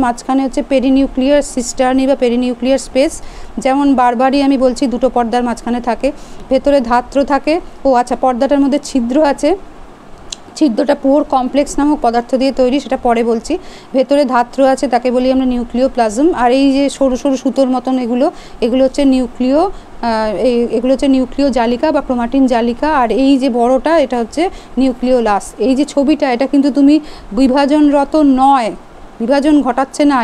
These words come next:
এরকম একটা কোষের থেকেই ছবিটা নেওয়া হয়েছে। হুম, এবারে এইটা তার চেহারাটা, এটা আর মানে আরও ঘন হচ্ছে, এই অবস্থায় দেখা যাচ্ছে। নিউক্লিয় পর্দার আরেক নাম হচ্ছে ক্যারিওথিকা। এবার নিউক্লিয় ছিদ্রটা হচ্ছে একটা জটিল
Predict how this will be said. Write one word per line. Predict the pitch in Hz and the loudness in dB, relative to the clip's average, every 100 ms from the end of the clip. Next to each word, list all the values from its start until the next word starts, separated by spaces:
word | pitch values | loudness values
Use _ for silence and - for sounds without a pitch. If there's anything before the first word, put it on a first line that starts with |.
| 226 | 0
এরকম | 233 285 269 | 0 0 -2
একটা | - 294 - | -2 -6 -6
কোষের | 240 269 254 | -2 -2 -2
থেকেই | 269 294 294 | -2 0 0
ছবিটা | 269 233 262 254 | 0 0 -2 -2
নেওয়া | 240 240 | -2 -2
হয়েছে। | 254 254 359 392 - - - | -2 -2 -2 -4 -10 -16 -2
হুম, | 320 359 - - - - | 2 2 0 -10 -10 -4
এবারে | 233 247 262 247 254 | 0 2 2 2 0
এইটা | 247 277 269 254 | 0 0 0 -2
তার | 262 233 - | -4 -4 -2
চেহারাটা, | 262 247 247 269 381 269 | 0 0 0 2 2 0
এটা | 240 254 | 0 0
আর | 247 - 247 | -2 -4 -4
মানে | 233 226 | -2 0
আরও | 247 269 | 2 0
ঘন | 233 254 277 | 0 0 0
হচ্ছে, | 269 - 277 | 0 0 2
এই | 262 254 | 2 2
অবস্থায় | 247 - 262 | 0 0 0
দেখা | 233 254 | 0 0
যাচ্ছে। | 254 - 302 | -2 0 2
নিউক্লিয় | 262 240 254 254 | 2 0 -2 0
পর্দার | 240 214 254 240 | -2 0 0 0
আরেক | 226 233 | 0 -2
নাম | 240 | -4
হচ্ছে | 240 269 247 | -4 -4 -2
ক্যারিওথিকা। | 233 233 262 - 247 285 349 - - - - | -2 0 -2 -2 -4 -4 -4 -10 -20 -8 -2
এবার | 240 262 | 2 4
নিউক্লিয় | 277 285 277 302 302 | 2 2 2 2 0
ছিদ্রটা | - 285 247 302 311 320 302 | 0 0 2 0 2 2 0
হচ্ছে | 294 294 | 0 -2
একটা | 285 285 | 0 0
জটিল | 262 262 294 | 0 2 2